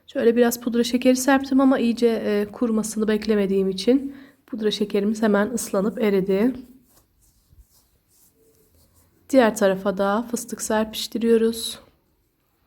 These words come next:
Hindistan cevizi olur, fındık olur, e, fıstık olur, yani evde ne varsa onunla süsleyebilirsiniz.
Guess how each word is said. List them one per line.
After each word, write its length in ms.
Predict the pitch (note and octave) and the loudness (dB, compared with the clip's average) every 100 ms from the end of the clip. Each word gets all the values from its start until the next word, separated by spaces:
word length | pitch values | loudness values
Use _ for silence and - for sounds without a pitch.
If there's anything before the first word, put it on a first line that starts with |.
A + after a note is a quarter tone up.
| - - _ _ | -20 -20 _ _
Hindistan 520 | A3+ A3 - B3+ B3 | 0 0 2 4 4
cevizi 400 | A#3 A#3+ A3+ A#3+ | 4 2 2 2
olur, 400 | B3 A#3 A#3+ A#3+ | 2 4 4 4
fındık 540 | A#3+ A#3+ A#3+ A#3 A#3+ B3 | 0 0 0 0 0 2
olur, 440 | A#3+ A#3+ A#3+ A#3+ | 4 6 4 2
e, 580 | - A3 G#3 G#3 G3+ G3 - _ _ _ _ - - _ | -4 -4 -2 0 -2 -4 -10 _ _ _ _ -20 -20 _
fıstık 440 | - A3+ - B3+ B3+ | -6 -4 -2 0 4
olur, 220 | B3 B3 | 4 4
yani 340 | A#3+ A3 G#3+ | 4 4 4
evde 340 | A#3 A3+ A3+ A3 | 2 2 2 2
ne 140 | A3+ | 2
varsa 380 | A3+ G#3 - B3 | 0 -2 -4 -2
onunla 320 | A#3 A3 A#3 | 0 2 0
süsleyebilirsiniz. 1300 | A#3 - - G#3 G3 G3 G3 - F#3+ F#3+ A#3 - - | -2 -6 0 2 2 -2 -4 -2 -2 0 -2 -4 -8